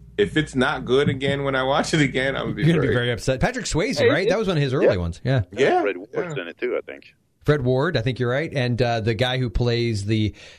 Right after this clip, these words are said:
Speaker 2: I can never remember his name, but he, the only characters that I always know him as is the bounty hunter in Raising Arizona, another one we should cover, and he
Speaker 1: Oh my
Speaker 2: is,
Speaker 1: God, it's on Prime.
Speaker 2: and Fletch Lives.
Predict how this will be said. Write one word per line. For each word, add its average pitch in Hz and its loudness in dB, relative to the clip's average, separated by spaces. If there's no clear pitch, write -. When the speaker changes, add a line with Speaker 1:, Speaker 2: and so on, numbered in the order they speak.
Speaker 2:
I 113 0
can 117 0
never 131 2
remember 123 0
his 110 -2
name, 117 0
but 107 2
he, 107 0
the 147 2
only 151 0
characters 151 -2
that 135 0
I 120 -2
always 127 0
know 131 2
him 127 0
as 127 0
is 104 -6
the 110 0
bounty 120 0
hunter 151 2
in 113 0
Raising 120 2
Arizona, 131 0
another 117 0
one 107 0
we 101 0
should 98 -4
cover, 107 0
and 170 0
he 135 2
Speaker 1:
Oh - -
my 143 2
Speaker 2:
is, 151 4
Speaker 1:
God, 101 2
it's 95 -4
on 101 2
Prime. 101 0
Speaker 2:
and 139 0
Fletch 170 -2
Lives. 160 0